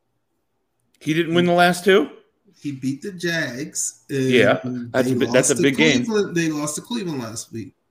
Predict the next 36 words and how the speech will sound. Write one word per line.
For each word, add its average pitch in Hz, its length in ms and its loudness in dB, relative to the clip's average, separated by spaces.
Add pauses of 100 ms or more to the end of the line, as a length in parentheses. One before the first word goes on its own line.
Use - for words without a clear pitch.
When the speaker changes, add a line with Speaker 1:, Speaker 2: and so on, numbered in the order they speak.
(480)
Speaker 1:
Oh, 98 260 -2 (180)
all 117 80 -6
right. 95 300 0 (240)
Yeah. 104 160 -2
Speaker 2:
What - 100 -4
the 247 80 -8
hell 214 260 -6
are 208 40 -4
you 202 160 -8
talking 175 400 -10
about? 101 300 -14 (300)
Speaker 1:
I 117 120 2
don't 131 140 4
know. 151 260 2 (180)
Th-, 117 220 -2
this 147 260 -2
is 151 120 0
why 131 200 4
people 127 300 0
shouldn't - 580 -2
trust - 380 0
my 107 160 -2 (840)
s-, - 140 -18 (240)
Speaker 2:
Yeah. 170 160 8 (160)
Speaker 1:
sports. - 220 -4 (160)
Speaker 2:
Well, 220 400 4
let's, 233 320 0
let's, 233 340 -2
let's 220 260 -4
talk, 247 320 -4
uh, 156 280 -6 (240)
Panthers 175 500 -6
Texans 151 540 -10
before 135 580 -8
we, 135 260 -4
uh, 120 300 -12